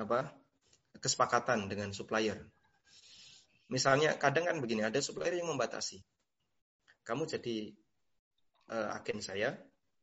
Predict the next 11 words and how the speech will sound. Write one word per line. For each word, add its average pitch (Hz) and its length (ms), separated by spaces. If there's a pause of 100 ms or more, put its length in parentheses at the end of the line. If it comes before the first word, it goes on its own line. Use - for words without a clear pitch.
(600)
tapi 135 300
tidak 123 240
boleh 120 480 (320)
nyabang, 107 480 (560)
tidak 104 240
boleh 113 160
cari 113 320
yang 110 80
lain." 113 240 (1200)
Ya, 85 180 (300)
kalau 113 320